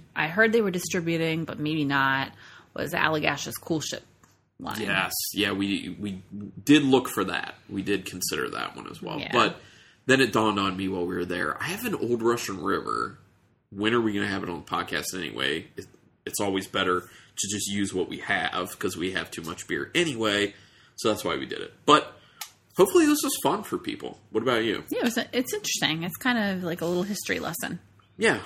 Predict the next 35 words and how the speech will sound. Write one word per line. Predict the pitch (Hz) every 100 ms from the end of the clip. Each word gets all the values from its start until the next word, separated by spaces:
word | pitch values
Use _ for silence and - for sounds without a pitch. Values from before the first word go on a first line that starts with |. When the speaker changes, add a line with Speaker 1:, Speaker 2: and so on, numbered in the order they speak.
| - -
Speaker 2:
kind | 135 147
of. | 120 - - - -
And, | 110 113
uh, | - 107 104 101
hopefully | 104 131 131 127
everyone | 117 117 117 107
liked | 104 104
that. | 110 107
Like | 104
I | 107
said, | - 101
you | 98
can | 98
give | 101
us | 101 -
feedback | 98 98 98 98
on | 98 95
this. | 95 -
Do | -
you | 98
want | 92 92
more | 92 95 101 101
of | 87 95
this | - -
type | 101 101
of | 113 -
thing? | 98 98 92 - - - _ -
Brutal | 107 104
Battle | 101 95
Podcast | - 101 95 104 98 -
at | 87
gmail | - 95 92 92
dot | - -
com. | - 107 107 107 101 - - - - _ 104
Um, | 104 104 104 101